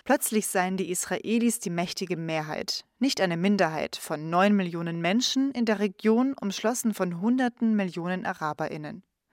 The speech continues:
Man lebe schon seit Jahren mit einem Boykott gegen Israelis von Teilen der Clubszene. Aber Guy Dreyfus ist sich sicher, "Wir sind Juden. Wir erholen uns immer davon, weil wir es müssen.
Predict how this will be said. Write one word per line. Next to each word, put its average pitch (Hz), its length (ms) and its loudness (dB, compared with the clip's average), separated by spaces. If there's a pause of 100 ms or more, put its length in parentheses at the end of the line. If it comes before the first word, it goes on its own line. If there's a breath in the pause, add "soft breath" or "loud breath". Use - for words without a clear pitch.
(480 loud breath)
Man 220 160 6
lebe 269 260 2
schon 208 220 2
seit 180 260 0
Jahren 214 340 4
mit 208 140 2
einem 175 240 -2
Boykott - 480 -4
gegen 180 260 -8
Israelis 190 800 -4
von 190 180 -4
Teilen 160 280 -6
der 185 100 -2
Clubszene. - 800 -6 (540 loud breath)
Aber 226 240 6
Guy 269 160 2
Dreyfus 233 580 0
ist - 160 -2
sich - 180 -4
sicher, 214 460 0 (240)
"Wir 233 160 4
sind 254 240 2
Juden. 214 460 -2 (160)
Wir 185 160 6
erholen 214 360 6
uns 214 200 -2
immer 196 280 2
davon, - 520 -6 (160)
weil 170 160 -2
wir 175 100 2
es - 160 0
müssen. 214 400 4